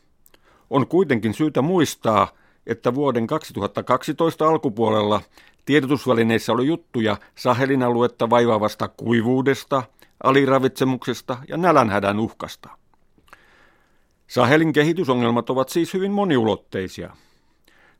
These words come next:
Pyrin esittämään tässä puheenvuorossa muutamia näkökohtia ja jäsentämään muutamia ongelmia.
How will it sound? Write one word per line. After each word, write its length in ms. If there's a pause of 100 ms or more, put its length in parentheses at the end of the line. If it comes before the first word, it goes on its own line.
(120)
Pyrin 260
esittämään 580
tässä 280
puheenvuorossa 640
muutamia 520
näkökohtia 760 (260)
ja 80
jäsentämään 600
muutamia 420
ongelmia. 520